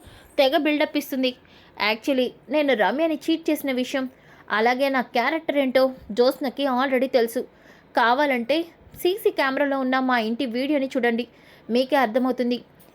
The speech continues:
ఆ రోజు ఈ దీప రమ్య విషయంలో నేను చేసిన తప్పుకి నన్ను నిలదీస్తూ ఉంటే అప్పుడు జోష్న మా ఇంటికి వచ్చింది. దొంగచాటుగా జోష్న ఇదంతా కూడా వినింది. కావాలంటే కెమెరా చూడండి" అని అనగానే అందరూ కూడా ఆ వీడియోని చూస్తారు.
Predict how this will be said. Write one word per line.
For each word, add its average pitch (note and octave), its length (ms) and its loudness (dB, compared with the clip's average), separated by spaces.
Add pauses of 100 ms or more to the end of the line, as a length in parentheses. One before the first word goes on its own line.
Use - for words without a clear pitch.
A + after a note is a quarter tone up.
(220)
ఆ A3 120 2
రోజు A#3+ 280 2
ఈ D4 160 2
దీప D4 280 -2 (280)
రమ్య F#4 300 0
విషయంలో D4+ 380 0
నేను C#4+ 220 -2
చేసిన C4 240 0
తప్పుకి B3+ 380 -2
నన్ను B3+ 240 0
నిలదీస్తూ B3+ 520 -2
ఉంటే B3 360 -2 (440)
అప్పుడు C4 240 2
జోష్న A3+ 380 0
మా C#4+ 140 0
ఇంటికి B3+ 280 -2
వచ్చింది. B3+ 400 0 (500)
దొంగచాటుగా C#4 680 2
జోష్న B3 500 2 (120)
ఇదంతా E4 400 2
కూడా C4+ 220 4
వినింది. C4+ 420 0 (380)
కావాలంటే C4 480 2
కెమెరా C#4 380 0
చూడండి" B3 440 0 (120)
అని D4 200 0
అనగానే B3 460 0 (400)
అందరూ G#4 280 2
కూడా C4 280 2
ఆ D#4+ 40 4
వీడియోని C#4 500 0
చూస్తారు. C#4 320 -2